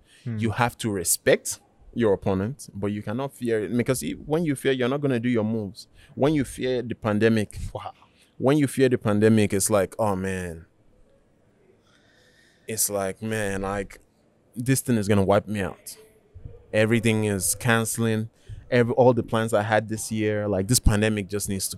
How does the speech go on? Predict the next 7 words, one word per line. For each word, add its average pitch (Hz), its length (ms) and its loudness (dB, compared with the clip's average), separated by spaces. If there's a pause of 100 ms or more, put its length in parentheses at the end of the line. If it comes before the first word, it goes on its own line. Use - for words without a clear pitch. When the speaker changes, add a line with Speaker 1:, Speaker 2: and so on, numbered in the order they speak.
Speaker 1:
go." 110 320 8
Like, 85 360 -2 (340)
and 110 220 2
then 113 480 4
on 104 160 -2
the 101 100 -2
news, 107 540 -2